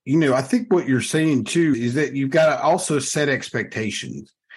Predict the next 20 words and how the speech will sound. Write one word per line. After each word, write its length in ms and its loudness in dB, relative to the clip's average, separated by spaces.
And 80 0
I 80 4
think 240 4
if 160 -2
you 80 0
set 280 2
expectations, 840 -2
I 100 0
don't 160 -2
think, 460 -6
I 120 4
know 580 4
with 320 0
any 220 4
sales 460 -6
process, 680 -4
if 100 -14
you 80 -2
set 260 2
expectations 1160 0